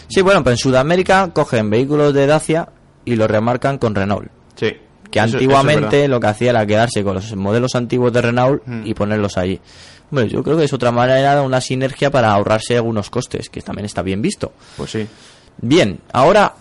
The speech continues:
Speaker 1: quería hacer una mención sobre Renault. Eh, letal. Yo creo que también le favorece la alianza con Nissan. Eh, es una alianza importante, es una alianza de motores en plataformas que se está ahorrando también muchísimos millones de, de evolucionar distintos vehículos.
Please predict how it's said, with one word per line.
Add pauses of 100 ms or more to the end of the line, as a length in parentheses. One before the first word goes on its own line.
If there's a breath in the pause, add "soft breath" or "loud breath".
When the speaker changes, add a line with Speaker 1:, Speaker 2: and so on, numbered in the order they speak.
(160)
Speaker 1:
quería
hacer
una
mención
sobre
Renault. (120)
Eh,
letal.
Yo
creo
que
también
le
favorece
la
alianza
con
Nissan. (360)
Eh,
es
una
alianza
importante,
es
una
alianza
de
motores
en
plataformas
que
se
está
ahorrando
también
muchísimos
millones
de,
de
evolucionar
distintos
vehículos.